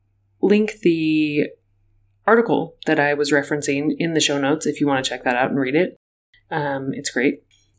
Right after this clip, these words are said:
It is, um, I mean, it's a science article, so it gets pretty, pretty technical and a little dry there, dry in there in the middle, but, but it's great if you want to check that out. I will link it.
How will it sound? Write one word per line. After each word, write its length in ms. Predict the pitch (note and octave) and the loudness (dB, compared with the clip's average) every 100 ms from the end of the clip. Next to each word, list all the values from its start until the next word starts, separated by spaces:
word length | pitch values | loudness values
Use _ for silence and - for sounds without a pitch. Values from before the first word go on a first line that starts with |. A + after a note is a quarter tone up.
| - | -2
It 140 | F3 | 2
is, 400 | F3+ E3+ - - | 4 4 0 0
um, 600 | - C#3+ C3+ B2+ C3+ D3+ D3 _ _ _ _ _ _ _ F3 | 0 2 0 -2 -2 -4 -6 _ _ _ _ _ _ _ -2
I 40 | |
mean, 120 | D#3 | 0
it's 100 | D3 | 2
a 40 | D3+ | 2
science 320 | C#3+ C3+ B2+ | 0 0 -2
article, 340 | A#2+ - A#2+ | -4 -2 -4
so 320 | C#3+ A#2 C#3 - - | -4 -8 -10 -14 -10
it 120 | D3+ | 0
gets 160 | D3+ | 0
pretty, 460 | - D#3 C#3 C#3 - - | 0 -2 0 -2 -8 -6
pretty 200 | F#3+ F#3+ | -2 2
technical 440 | E3 D#3 D3+ D3+ | 0 0 2 2
and 80 | D3 | 2
a 40 | |
little 200 | D3 C#3 | 0 -2
dry 300 | C3+ C#3 B2+ | 2 2 2
there, 280 | C3+ B2+ - | 2 0 0
dry 260 | - D3+ C3+ | 2 4 4
in 160 | C#3+ | 2
there 140 | C#3+ C#3+ | -2 -2
in 80 | D3 | 0
the 60 | |
middle, 260 | D3+ D#3 D#3 | 2 4 6
but, 280 | D#3 D3 - - _ _ _ _ - | 4 2 0 -12 _ _ _ _ -2
but 120 | F3 | 0
it's 160 | D#3+ | 2
great 200 | - D#3 | 4 2
if 100 | D3+ | 2
you 60 | D#3 | -4
want 140 | C#3+ | -4
to 40 | C#3 | -4
check 140 | C#3+ | -2
that 120 | C#3 | 0
out. 140 | C#3 C#3 | 2 2
I 180 | C#3 C#3+ | 0 0
will 160 | C#3+ | 0
link 220 | C#3+ G3+ | 2 4
it. 220 | B3+ B3 | 4 2